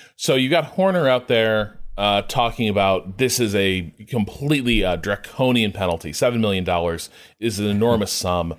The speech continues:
uh, but the restrictions to testing is a, a more draco-, a, a more draconian part of the settlement. Uh, you know, Horner, Horner said that that represents an, an enormous amount.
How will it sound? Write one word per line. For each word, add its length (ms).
uh, 280
but 160
the 160
restrictions 500
to 80
testing 600
is 460
a, 300
a 20
more 180
draco-, 400
a, 300
a 60
more 180
draconian 600
part 340
of 140
the 60
settlement. 520
Uh, 380
you 120
know, 280
Horner, 600
Horner 280
said 400
that 240
that 200
represents 500
an, 80
an 180
enormous 540
amount. 420